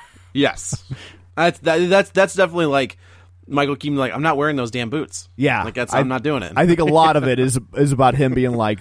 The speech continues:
Speaker 3: "I was miserable."
Speaker 1: Yeah.
Speaker 3: Yeah.
Speaker 2: Yeah, I'm not
Speaker 3: I mean,
Speaker 2: doing that
Speaker 3: he
Speaker 2: again.
Speaker 3: said flat out he made this movie 'cause he was trying to buy some real estate, and they were, he didn't wanna do it.
Speaker 2: Well, I'm sure he got it.
Speaker 3: And they were like, "Eleven million dollars," and he's like,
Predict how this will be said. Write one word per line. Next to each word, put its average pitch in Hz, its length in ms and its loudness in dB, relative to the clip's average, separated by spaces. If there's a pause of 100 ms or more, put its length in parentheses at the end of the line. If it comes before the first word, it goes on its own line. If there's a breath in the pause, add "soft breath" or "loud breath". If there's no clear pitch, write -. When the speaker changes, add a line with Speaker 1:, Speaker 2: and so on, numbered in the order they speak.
(140)
Speaker 3:
"I 117 140 0
was 123 200 0
miserable." 95 560 -2 (460 soft breath)
Speaker 1:
Yeah. 113 240 -2
Speaker 3:
Yeah. 101 240 -4
Speaker 2:
Yeah, 156 400 2
I'm 139 100 -2
not 160 140 4
Speaker 3:
I 180 40 2
mean, 190 80 4
Speaker 2:
doing 175 160 4
that 175 80 0
Speaker 3:
he 226 80 2
Speaker 2:
again. 240 120 -2
Speaker 3:
said 240 240 4
flat 165 260 2
out 170 220 4
he 143 120 2
made 160 220 2
this 135 140 -2
movie 151 260 2
'cause 110 160 -4
he 117 120 -2
was 113 120 -6
trying 131 240 -2
to 120 60 -4
buy 117 220 2
some 104 200 -6
real 127 180 -4
estate, 90 500 -8
and 98 200 -8
they 107 80 -2
were, 107 160 -2 (140)
he 120 140 -4
didn't 123 200 -2
wanna 117 200 -2
do 117 260 0
it. 104 40 0
Speaker 2:
Well, 127 100 -4
I'm 135 120 -4
sure 160 240 0
he 175 120 2
got 156 260 2
it. 110 220 -6
Speaker 3:
And 127 140 -2
they 127 100 2
were 127 140 4
like, 113 360 0 (140)
"Eleven 131 420 2
million 123 300 0
dollars," 98 420 -2
and 95 100 -10
he's 104 140 -6
like, 95 180 -6